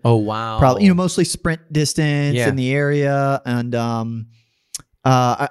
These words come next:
Speaker 2: I remember when I was fifteen is when I stopped playing soccer, and, and it was because I'd gotten to the point where I was trying to race a, a, or do a soccer tournament on the weekend on Saturday.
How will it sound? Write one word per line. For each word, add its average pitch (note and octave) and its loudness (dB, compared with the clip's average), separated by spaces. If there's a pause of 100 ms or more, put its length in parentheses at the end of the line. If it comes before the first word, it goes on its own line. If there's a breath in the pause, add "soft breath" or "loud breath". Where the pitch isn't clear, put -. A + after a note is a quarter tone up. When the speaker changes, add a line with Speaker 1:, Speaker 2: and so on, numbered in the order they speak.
Speaker 2:
I D#3 2
remember F3 2
when E3+ -2
I - -2
was C#3 -2
fifteen E3 0
is B2+ 0
when C3 0
I - 0
stopped - -2
playing B2 -4
soccer, B2 0
and, B2 -6
and C3 -4
it C3 -4
was B2 -2
because C#3 0
I'd B2+ 0
gotten C#3 0
to C3 -4
the B2 -6
point E3+ 0
where C3 0
I C3 0
was B2+ -2
trying C3+ -2
to B2+ -2
race C3+ -2
a, B2 0 (580 soft breath)
a, B2+ 4
or D3 4
do D3+ 2
a C#3 -4
soccer D#3 -2
tournament C3+ -4
on B2 -2
the B2 -4
weekend B2 -4 (280)
on B2+ -2
Saturday. A#2+ 0